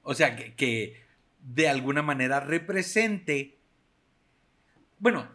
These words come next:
es que, es que quiero creer que a lo mejor el planteamiento está mal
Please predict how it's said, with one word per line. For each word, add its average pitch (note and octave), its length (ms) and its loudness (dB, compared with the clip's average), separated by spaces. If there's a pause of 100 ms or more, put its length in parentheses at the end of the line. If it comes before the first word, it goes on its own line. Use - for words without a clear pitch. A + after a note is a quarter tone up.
(200)
es B3 160 4
que, E4 240 2
es G#3+ 100 -2
que - 400 -4
quiero B3 300 2
creer F#3 260 2
que A#3 80 4
a A3+ 40 4
lo A3 100 -2
mejor E3+ 480 0
el G#3 240 0
planteamiento E3 720 -4
está G#3 300 -4
mal G3+ 500 -2